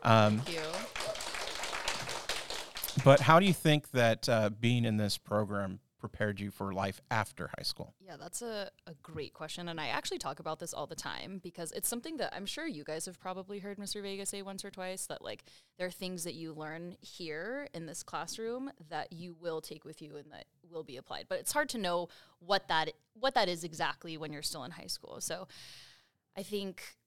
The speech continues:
Speaker 2: first and foremost, it does prepare you for college, right? For those of you who decide that that's what you want to do next in your educational journey,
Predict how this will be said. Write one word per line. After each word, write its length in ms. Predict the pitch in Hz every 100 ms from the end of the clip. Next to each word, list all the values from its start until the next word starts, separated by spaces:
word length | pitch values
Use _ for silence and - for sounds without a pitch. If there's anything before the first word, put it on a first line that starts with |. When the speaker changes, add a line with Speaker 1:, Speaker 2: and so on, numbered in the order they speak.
| _ _ _ _ _ _ _ _ -
Speaker 2:
first 280 | - 320 -
and 140 | 254 220
foremost, 640 | 151 147 156 226 - - _
it 120 | 196 -
does 280 | 165 165
prepare 340 | - 175 165 143
you 240 | 151 165
for 320 | 170 170 165
college, 640 | 165 - - 104 50 - -
right? 300 | 175 139 135 _
For 100 | -
those 240 | 185 170 170
of 80 | 175
you 120 | 170
who 120 | 180
decide 540 | 170 156 151 156 170
that 160 | 160 -
that's 280 | 139 - -
what 140 | 175
you 140 | 180 175
want 220 | 135 -
to 60 |
do 140 | 175 170
next 400 | 147 165 - 185
in 80 | 175
your 100 | 151
educational 680 | 165 160 160 151 170 160
journey, 580 | 156 151 143 170 208 247